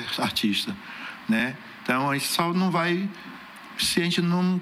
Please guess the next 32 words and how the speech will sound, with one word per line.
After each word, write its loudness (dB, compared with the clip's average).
tiver 2
casado 2
a 2
agenda. 2
Mas 2
sempre 2
que 0
eu 2
puder, 0
tô 2
presente, 2
vou 2
mesmo, 2
porque, 2
primeiro, 2
não 4
é 4
só 2
a 2
precisão. 2
Eu 4
gosto 0
de -2
falar 2
do -2
meu 2
trabalho. 2
Não, 2
eu 2
tinha 2
muita 2
vergonha, 2